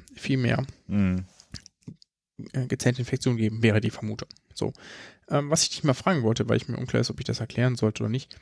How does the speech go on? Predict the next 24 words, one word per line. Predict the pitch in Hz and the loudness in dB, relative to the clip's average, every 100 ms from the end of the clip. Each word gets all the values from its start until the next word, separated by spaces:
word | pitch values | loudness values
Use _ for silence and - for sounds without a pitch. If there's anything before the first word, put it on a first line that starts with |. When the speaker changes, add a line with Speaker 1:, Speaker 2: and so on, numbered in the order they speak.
| _ _ _ | _ _ _
Speaker 1:
Ähm, | 131 123 113 117 _ _ _ _ | -2 0 -2 -6 _ _ _ _
Merkel | 117 127 - | -4 -2 -2
hat | - | -2
ja | 139 | 0
gesagt, | 135 139 160 - - - | 2 0 -2 -8 -16 -12
ja, | 123 117 | -2 2
Speaker 2:
Flatten | 110 123 113 | 2 4 2
the | 107 | 2
Speaker 1:
Pressekonferenz. | - 107 107 98 92 87 - - | 2 4 4 4 0 -2 -10 -2
Speaker 2:
curve. | 175 147 - | 0 0 -2
<laughs> | - _ | -20 _
Speaker 1:
Ja, | 151 | 2
das | 170 | 2
hat | - | 2
sie | 170 | 0
auch | 165 160 | 0 0
gesagt, | 190 233 - | 0 2 0
Speaker 2:
Ja, | |
Speaker 1:
aber, | 165 165 160 | -2 -2 0
Speaker 2:
so, | 110 | -2
Speaker 1:
äh, | |
Speaker 2:
sorry. | 92 95 | -2 -2
Speaker 1:
dass | 85 - | -4 -4
ungefähr, | 160 151 156 | -4 0 0